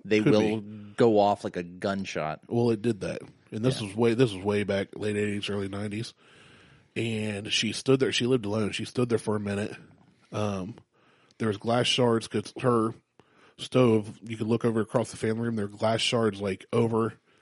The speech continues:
Speaker 1: Oh, yeah.
Speaker 2: hitting the wall on the other side, all around her, behind her, but there's a circle around her, even on the floor where there's not a speck of glass.
Speaker 1: Hmm.
Speaker 2: And that's
Speaker 1: That's
Speaker 2: the kind of
Speaker 1: interesting.
Speaker 2: stuff, yeah, I, I,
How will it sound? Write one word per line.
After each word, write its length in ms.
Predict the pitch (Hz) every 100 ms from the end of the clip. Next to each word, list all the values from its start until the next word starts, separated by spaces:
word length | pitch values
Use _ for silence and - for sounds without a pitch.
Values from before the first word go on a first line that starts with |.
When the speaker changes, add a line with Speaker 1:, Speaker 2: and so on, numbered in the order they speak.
| -
Speaker 1:
Oh, 140 | 127
yeah. 240 | 110 95 -
Speaker 2:
hitting 180 | 143 120
the 60 |
wall 140 | 117 120
on 60 | 110
the 100 | 110
other 120 | 113
side, 460 | - 113 113 113 117 _
all 320 | - 123 127 127
around 320 | 113 113 113
her, 80 | 120
behind 460 | 110 - 127 123 113
her, 220 | 104 104 -
but 180 | 110 101
there's 180 | 117 107
a 40 |
circle 320 | - 127 120
around 240 | 110 107 90
her, 240 | 120 104
even 220 | 101 127
on 80 | 131
the 80 | 107
floor 240 | - 117
where 80 | 104
there's 140 | 101 101
not 140 | 104
a 40 | 92
speck 300 | - 104 101
of 80 | 87
glass. 360 | 85 57 -
Speaker 1:
Hmm. 160 | 131 90 - _ _ _ _ _ _ _ _ _ _
Speaker 2:
And 560 | - 107 104 101 101 110 - -
that's 160 | 117 123
Speaker 1:
That's 60 | -
Speaker 2:
the 60 |
kind 120 | 123
of 60 | 113
Speaker 1:
interesting. 120 | - 110
Speaker 2:
stuff, 80 | 107
yeah, 160 | 120 104
I, 200 | 107
I, 80 | 104